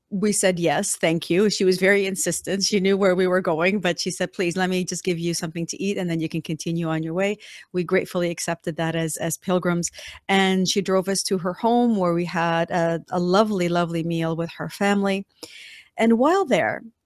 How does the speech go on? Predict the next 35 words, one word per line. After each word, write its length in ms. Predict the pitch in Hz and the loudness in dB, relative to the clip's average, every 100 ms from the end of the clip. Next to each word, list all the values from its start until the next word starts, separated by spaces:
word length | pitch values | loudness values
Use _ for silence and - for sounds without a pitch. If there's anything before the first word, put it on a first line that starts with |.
| - | -4
um, 600 | 180 180 180 180 180 185 | -2 2 2 0 0 2
we're 120 | 220 | 0
just 180 | 233 240 | 0 -6
talking 340 | - 190 196 | -6 -2 -2
about 220 | 185 180 | 0 0
our 140 | 180 170 | 0 -2
walk 420 | 202 254 254 247 | 0 0 -2 -4
and 240 | 202 180 | -4 -2
what 160 | 180 - | -4 -6
we're 140 | 180 180 | -4 -2
doing 480 | 220 220 220 208 | 0 2 2 0
and 100 | 196 | -2
our 140 | 185 175 | -6 -6
beliefs. 680 | 170 180 202 202 202 - - - - - - _ | -4 -2 0 -2 -4 -6 -6 -14 -20 -20 -20 _
And 540 | 233 233 240 233 220 - _ _ - | 4 6 6 6 2 -4 _ _ -4
she 460 | 220 - 254 247 240 | -2 2 4 4 4
leaves 360 | 254 359 392 | 4 2 2
the 120 | 294 | 2
room 300 | 233 190 180 | 4 2 0
for 200 | 185 202 | -2 0
a 60 | 190 | 0
moment 300 | 170 165 165 | 2 0 -2
and 160 | 190 - | -4 -4
comes 340 | 240 240 220 | 0 0 0
back 400 | - - 73 - | -4 -6 -6 -8
with 380 | 185 180 170 165 - | -8 -2 0 0 -6
a 60 | |
postcard. 520 | - 294 - - - - _ - - - | -4 -4 -2 -4 -6 -12 _ -20 -20 0
And 80 | 240 | 2
on 80 | 339 | 2
the 80 | |
postcard 480 | 392 214 - 180 175 - | 0 -2 -2 -2 -2 0
is 220 | 185 175 | -2 -2
a 60 | |
picture 520 | - 226 - 254 240 | -6 -6 -2 -2 -2